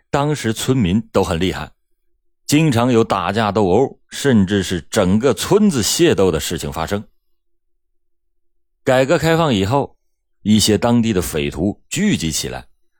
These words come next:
高价的从越南、缅甸购买武器，形成武装团伙，独霸一方。他们买通保护伞，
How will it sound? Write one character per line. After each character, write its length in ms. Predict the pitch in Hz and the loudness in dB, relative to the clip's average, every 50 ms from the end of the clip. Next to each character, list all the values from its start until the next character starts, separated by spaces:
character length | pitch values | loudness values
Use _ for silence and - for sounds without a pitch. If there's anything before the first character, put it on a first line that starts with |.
| _ - | _ -2
高 280 | - 196 208 208 208 | 0 2 4 4 2
价 220 | 202 202 185 160 147 | 2 0 0 0 0
的 100 | 127 113 | 0 0
从 220 | - 113 147 156 | 0 0 0 0
越 260 | 147 180 185 165 135 110 | 0 0 2 2 4 4
南、 200 | 98 95 113 135 | 2 2 2 2
缅 380 | 135 120 117 95 71 82 90 | 4 4 4 2 2 0 0
甸 340 | 92 170 202 156 - - - _ _ | 2 2 2 2 0 -6 -16 _ _
购 160 | - 135 131 | -2 0 2
买 140 | 117 123 131 | 2 2 2
武 180 | 123 87 73 73 | 2 0 -2 -4
器， 300 | - - 147 - - _ _ _ _ _ _ _ _ | -2 -2 -2 -4 -6 _ _ _ _ _ _ _ _
形 280 | - - - 80 85 101 | -8 -6 -2 0 0 0
成 200 | 90 85 90 92 | 0 0 -2 -2
武 160 | 80 73 80 | -2 -2 0
装 180 | 85 107 107 110 | 0 2 0 2
团 240 | - 82 78 80 71 | 0 0 0 0 -2
伙， 240 | 73 62 - - _ _ _ _ _ _ _ | -4 -4 -6 -8 _ _ _ _ _ _ _
独 240 | - 73 73 85 98 | -10 -6 -4 -2 -2
霸 220 | 98 98 - 60 | -2 -2 -4 -4
一 100 | 64 69 | -8 -10
方。 240 | 67 - 76 76 - - _ _ _ _ _ _ _ _ _ _ _ _ _ _ _ _ _ _ _ _ _ _ _ _ _ _ _ _ _ _ _ _ | -6 -6 -6 -6 -6 -12 _ _ _ _ _ _ _ _ _ _ _ _ _ _ _ _ _ _ _ _ _ _ _ _ _ _ _ _ _ _ _ _
他 100 | - 156 | -6 -2
们 140 | 160 185 180 | -2 0 0
买 200 | 160 131 113 113 | 0 0 0 0
通 200 | 110 143 - 160 | 0 -2 -2 0
保 180 | 143 117 113 117 | 0 0 0 0
护 100 | 151 170 | 0 0
伞， 440 | - 107 80 71 85 95 - _ | 0 0 -2 -2 -2 -6 -8 _